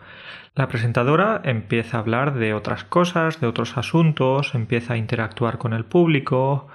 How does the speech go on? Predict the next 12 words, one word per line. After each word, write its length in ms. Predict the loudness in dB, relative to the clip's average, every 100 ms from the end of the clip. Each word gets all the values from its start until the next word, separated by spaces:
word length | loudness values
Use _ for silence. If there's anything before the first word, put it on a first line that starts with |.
| -20 -20 -16 -6
habla 360 | -4 -2 -4
con, 460 | -4 -6 -6 -8 -10
con 240 | -10 -8
las 160 | -6 -4
otras 240 | -4 -6
personas 480 | -6 -6 -4 -2 -4
que 100 | -4
están 240 | -4 -4 -2
en 60 | -2
el 80 | -2
programa 640 | 0 2 2 2 0 -2 -18 _ _ _ _ _ -6
y 440 | -2 0 0 -4